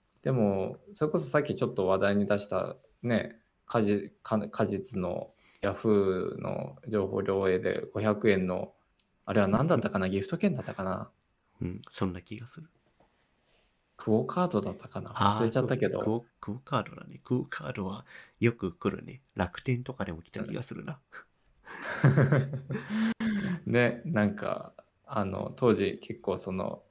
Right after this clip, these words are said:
Speaker 1: 「俺の個人情報は五百円か」みたいな形で
Speaker 2: <laughs>
Speaker 1: 話題になってた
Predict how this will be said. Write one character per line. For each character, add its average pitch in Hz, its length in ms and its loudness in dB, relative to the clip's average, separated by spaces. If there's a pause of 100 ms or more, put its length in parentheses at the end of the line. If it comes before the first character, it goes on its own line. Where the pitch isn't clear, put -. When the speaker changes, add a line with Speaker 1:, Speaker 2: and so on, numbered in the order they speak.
(100)
Speaker 1:
「俺 113 220 4
の 113 140 2
個 - 300 -4
人 110 180 2
情 113 200 2
報 104 120 -4
は 95 100 0
五 101 160 -4
百 127 300 -2
円 110 200 -2
か」 - 360 -4
み - 100 -10
た 95 80 -2
い - 60 -2
な 98 100 -8
形 - 340 -8
で 98 200 -2 (320)
Speaker 2:
<laughs> 135 280 -6
Speaker 1:
話 104 100 0
題 101 200 2
に 98 80 -2
な 98 160 0
っ - 40 -10
て - 120 -10
た - 320 0